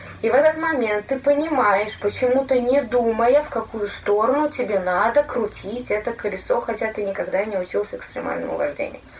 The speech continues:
Понимаешь? Потому что твое высшее «Я» спасает свою шкурку, которая ему таким усилием досталась. Понимаешь?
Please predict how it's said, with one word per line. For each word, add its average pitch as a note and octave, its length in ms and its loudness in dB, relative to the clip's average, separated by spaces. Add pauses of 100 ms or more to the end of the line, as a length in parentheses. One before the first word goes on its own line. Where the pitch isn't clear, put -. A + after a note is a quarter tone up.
(460)
Понимаешь? A#3 300 2 (340)
Потому G#3 220 0
что A#3 80 0
твое B3+ 160 6
высшее C4+ 460 4
«Я» F#3+ 160 2
спасает F#3 540 0
свою A3+ 220 -2
шкурку, B3 440 0
которая F3+ 400 -2
ему F#3 140 -2
таким G3 300 -4
усилием E4 420 0
досталась. F4+ 600 0 (1000)
Понимаешь? C4+ 240 0